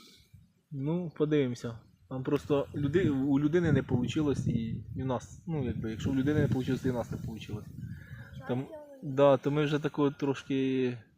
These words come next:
Speaker 1: те місце на наступне ві-, відео вже
Speaker 2: Що,
Speaker 1: наче, якщо.
Speaker 2: воду будеш чи ні?
Speaker 1: Я не хочу, хоч пий.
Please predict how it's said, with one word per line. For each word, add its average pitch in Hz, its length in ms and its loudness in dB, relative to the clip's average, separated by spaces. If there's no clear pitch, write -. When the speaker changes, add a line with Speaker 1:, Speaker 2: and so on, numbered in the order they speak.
Speaker 1:
те 135 100 -4
місце 135 440 -2
на 135 80 -2
наступне 139 540 -2
ві-, 131 180 -6
відео 113 340 -4
вже 110 180 -10
Speaker 2:
Що, 104 100 -10
Speaker 1:
наче, 587 160 -6
якщо. 480 240 -10
Speaker 2:
воду 523 280 -12
будеш 359 220 -12
чи - 60 -14
ні? - 140 -12
Speaker 1:
Я 175 200 -8
не 254 100 -8
хочу, - 420 -16
хоч 185 180 -16
пий. 127 220 -18